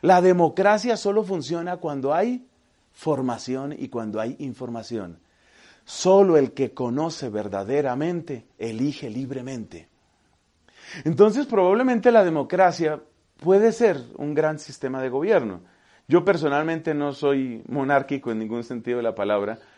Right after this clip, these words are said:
porque no le veo ninguna razón especial por la que haya que privilegiar a una familia para que los gobernantes vengan siempre de esa familia. En ese sentido, si me quieren llamar democrático, llámenme, pero con esa aclaración, es que la democracia solo funciona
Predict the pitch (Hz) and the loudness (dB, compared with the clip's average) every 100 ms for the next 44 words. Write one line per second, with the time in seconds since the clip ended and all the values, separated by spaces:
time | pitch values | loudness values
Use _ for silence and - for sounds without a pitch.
0 | _ - 135 147 143 165 175 180 170 139 | _ -6 -4 -2 0 2 2 2 -2 -2
1 | 156 160 147 - 135 123 127 - 139 131 | -2 -2 -4 -4 -6 -6 -10 -8 -6 -2
2 | 113 117 123 117 110 123 123 135 117 107 | -2 -4 -8 -4 -4 -4 -6 -8 -6 -6
3 | 104 95 104 117 120 120 120 107 98 101 | -6 -6 -6 -6 -8 -6 -4 -4 -4 -8
4 | - _ _ - 135 117 - 113 104 98 | -10 _ _ -6 -2 -2 -2 -4 -4 -6
5 | 104 120 110 107 107 107 113 123 120 117 | -12 -10 -6 -4 -4 -4 -8 -6 -6 -8
6 | 110 117 104 104 98 104 110 147 156 90 | -8 -8 -6 -4 -4 -6 -8 -4 -2 -4
7 | 78 _ _ _ _ _ _ _ _ 120 | -10 _ _ _ _ _ _ _ _ -2
8 | 147 151 196 214 170 196 196 190 175 127 | 0 2 2 2 0 0 2 0 -2 -2
9 | 147 175 190 170 156 160 170 139 147 143 | -2 -2 -2 0 0 -2 -4 -2 0 0
10 | 170 165 156 131 147 151 170 180 214 220 | 0 -2 -2 2 2 2 -2 0 6 8
11 | 233 285 - _ _ _ _ _ - 165 | 8 8 -4 _ _ _ _ _ -4 2
12 | 160 175 190 233 233 180 170 156 127 117 | 4 4 4 2 2 2 2 4 4 4
13 | - 220 180 135 - 190 180 151 127 139 | 2 2 2 -2 -2 4 4 4 2 2
14 | 151 170 165 180 175 165 127 135 131 | 0 0 -4 -2 -2 -4 -4 -4 -6